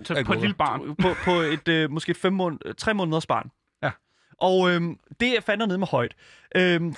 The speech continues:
Speaker 3: <laughs>
Speaker 2: Ja.
Speaker 3: hvor underligt.
Speaker 2: Det er
Speaker 3: Øhm,
Speaker 2: højere end den generelle, øh, konsol.
Speaker 3: Ja, og
Speaker 1: Ja.
Speaker 3: her synes jeg faktisk, at PlayStation har et pænere design, men det er op til, det er jo, det er jo en
Speaker 1: Ja.
Speaker 3: smagssag.
Speaker 2: Mm.
Speaker 3: Men nu kommer det jo så det helt store spørgsmål. Hvad skal man købe?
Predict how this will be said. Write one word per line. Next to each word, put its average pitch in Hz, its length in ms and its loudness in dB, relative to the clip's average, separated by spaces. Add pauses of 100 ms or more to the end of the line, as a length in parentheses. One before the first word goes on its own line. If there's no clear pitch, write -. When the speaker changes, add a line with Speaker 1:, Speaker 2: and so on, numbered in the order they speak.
Speaker 3:
<laughs> - 320 0
Speaker 2:
Ja. - 120 2 (140)
Speaker 3:
hvor - 160 -2
underligt. 165 380 0 (220)
Speaker 2:
Det 120 140 0
er 165 180 2
Speaker 3:
Øhm, 151 140 0
Speaker 2:
højere 147 200 2
end 147 100 0
den 117 160 -2
generelle, 107 500 -2 (180)
øh, 98 240 -6
konsol. 98 460 -6
Speaker 3:
Ja, 120 140 0
og - 160 0
Speaker 1:
Ja. - 40 0
Speaker 3:
her 214 100 2
synes 196 240 -4
jeg 214 80 0
faktisk, 151 340 -2
at 156 60 -4
PlayStation 147 600 -2 (140)
har 151 260 0
et 143 140 -4
pænere 131 300 -2
design, 120 460 -2
men 139 160 0
det 156 80 4
er 131 60 4
op 135 100 -2
til, 147 100 -6
det 143 80 -8
er 165 40 4
jo, 151 140 0 (340)
det 175 100 -2
er 180 40 6
jo 196 40 4
en - 20 2
Speaker 1:
Ja. 185 40 0
Speaker 3:
smagssag. 160 460 -2 (180)
Speaker 2:
Mm. 107 220 -2 (360)
Speaker 3:
Men 175 120 4
nu 240 120 4
kommer 254 240 2
det 226 80 4
jo 214 60 4
så 226 140 0
det 208 100 0
helt 202 220 0
store 185 180 2
spørgsmål. 131 540 -4 (1000)
Hvad 147 200 0
skal - 140 -4
man 175 120 0
købe? 101 260 -2